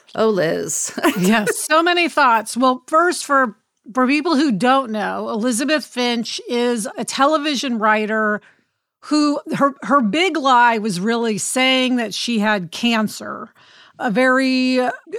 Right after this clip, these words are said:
Speaker 2: severe cancer called chro-, chondrosarcoma, and that she was battling it for years. And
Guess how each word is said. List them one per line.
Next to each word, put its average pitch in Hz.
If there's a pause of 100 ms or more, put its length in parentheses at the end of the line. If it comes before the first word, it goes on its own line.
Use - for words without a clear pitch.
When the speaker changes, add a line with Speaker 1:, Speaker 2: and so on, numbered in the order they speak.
(100)
Speaker 2:
severe 294
cancer 247
called 214 (240)
chro-, 247 (240)
chondrosarcoma, 269 (840)
and 269
that 254
she 269
was 233
battling 269
it 294
for 262
years. 226 (460)
And 240